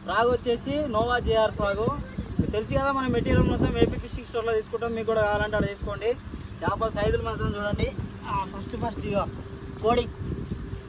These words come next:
ఏ కోడి చూసారా గాయస్? కోడి ఇది మనం పెట్టుకున్న పేరు అనమాట. అది మొత్తం చూడ రెండు పీసులు పడ్డాయో, అమ్మో చాలా పెద్దగా ఉన్నాయి. కొర్రల మట్టలు మాత్రం ఇక దొడ్డు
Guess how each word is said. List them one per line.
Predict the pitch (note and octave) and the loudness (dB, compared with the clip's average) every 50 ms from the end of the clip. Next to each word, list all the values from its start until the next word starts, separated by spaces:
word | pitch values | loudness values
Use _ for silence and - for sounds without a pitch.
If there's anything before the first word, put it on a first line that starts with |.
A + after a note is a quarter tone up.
| - - - - - - - - F#3 G#3 | -10 -10 -10 -10 -10 -10 -8 -4 -2 -2
ఏ | A3 - - - G3+ | -2 -2 -4 -6 -2
కోడి | G#3+ A3+ A3+ A3+ - - - - - - - - - - - - - - - - - - - - - - - | 2 4 4 4 2 0 -2 0 0 0 2 0 -2 -4 -4 -4 -4 -4 -4 -6 -10 -12 -14 -16 -16 -14 -14
చూసారా | - - B3 A#3+ A3+ A3 | -4 0 2 4 6 6
గాయస్? | A3+ B3 A#3+ A#3 - G3+ | 6 6 6 4 4 4
కోడి | A3 A3+ A#3 A#3 A#3+ | 6 8 10 10 10
ఇది | A3 A#3 C4 D4 - - - - - | 10 8 8 6 4 -2 -6 -6 -4
మనం | - E3+ F3 F3+ | -6 -6 -4 -4
పెట్టుకున్న | - - - G#3+ G#3 G3 - F#3 | -4 -4 -4 -4 -4 -4 -2 0
పేరు | F3+ G3 G3 F#3+ | 0 0 0 0
అనమాట. | F#3 F3 E3+ E3+ E3 | 0 -2 -2 0 0
అది | E3 F3+ - - - - - - - - - - - - - - | 0 0 -2 -4 -8 -10 -10 -10 -10 -10 -10 -8 -2 -2 -2 -2
మొత్తం | - - - G3+ G#3 | -2 -2 0 0 2
చూడ | G3+ G3+ G3+ G3 | 2 0 0 0
రెండు | F#3 F#3 F#3+ F#3 | 0 -2 -2 -2
పీసులు | G#3 G3 G3 F#3+ | -4 -4 0 0
పడ్డాయో, | F#3 F3+ F3+ F#3 F#3+ G#3 G#3+ - - - - | 0 4 6 6 6 6 4 2 -4 -4 -4
అమ్మో | G#3 - A3 G3+ F3+ E3+ - | -2 0 0 0 0 0 0
చాలా | F3 F#3+ G3 F#3+ | 0 0 0 0
పెద్దగా | G#3 G#3 G3+ G3 | 0 0 0 0
ఉన్నాయి. | F#3 F#3 G#3+ - - - - - - - - - - - - - - - - - - - | 0 0 0 0 -2 -2 -4 -2 -4 -4 -6 -8 -12 -14 -12 -12 -10 -10 -10 -10 -8 -6
కొర్రల | E3+ F3 G#3 A#3 B3+ B3+ | -4 -2 -2 -2 -2 -2
మట్టలు | B3+ A3+ B3 B3 B3 A#3 A3+ | -4 -4 -4 -4 -2 0 0
మాత్రం | A3+ A#3 B3 C4 C#4 D4+ D4 - - - - - - - A#3+ A#3 | 0 0 0 0 0 -2 -6 -8 -6 -6 -6 -6 -6 -4 -4 -2
ఇక | A3 F#3+ - F#2+ - - - - - - - - - - - - - - - - - | -2 -2 -4 -4 -6 -10 -12 -10 -10 -10 -10 -8 -8 -8 -10 -8 -8 -6 -4 -2 -2
దొడ్డు | - - - - - - | 0 -2 0 2 2 6